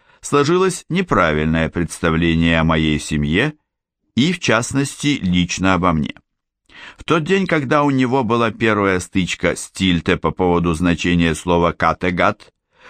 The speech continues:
мы с Баскером во второй половине дня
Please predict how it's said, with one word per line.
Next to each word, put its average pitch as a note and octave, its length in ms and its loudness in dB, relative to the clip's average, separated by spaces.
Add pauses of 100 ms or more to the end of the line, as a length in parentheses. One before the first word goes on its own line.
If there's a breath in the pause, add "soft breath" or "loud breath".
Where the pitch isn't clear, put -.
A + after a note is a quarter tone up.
(120)
мы G#3 180 2
с E3 80 -4
Баскером E3+ 580 0
во C3 80 0
второй G#2 340 2
половине F2 460 2
дня E2+ 360 0